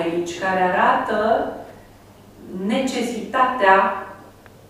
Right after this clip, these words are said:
pasivă. Sunt conjugările acelea speciale analitice. Una dintre ele este cu participiul viitor activ, în urus, turus, da, surus,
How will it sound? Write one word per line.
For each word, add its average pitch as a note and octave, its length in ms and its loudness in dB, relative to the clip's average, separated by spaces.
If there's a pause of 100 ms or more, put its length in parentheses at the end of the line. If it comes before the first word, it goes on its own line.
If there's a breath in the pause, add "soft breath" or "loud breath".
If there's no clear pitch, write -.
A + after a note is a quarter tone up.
(680)
pasivă. E3 1120 0 (1000 loud breath)
Sunt A3 200 -4
conjugările A#3 580 2
acelea G#3+ 480 2
speciale G3 720 2 (100)
analitice. F#3 920 -2 (880 loud breath)
Una A#3+ 200 -2 (180)
dintre G3+ 220 -2 (120)
ele G3 120 0
este F#3 480 0
cu F#3+ 300 2 (180)
participiul F#3+ 680 -2
viitor F#3 420 0
activ, D4 840 0
în - 120 -2 (220)
urus, A#3 560 -2
turus, A3 760 -4
da, F#3+ 520 -4
surus, G3+ 500 -4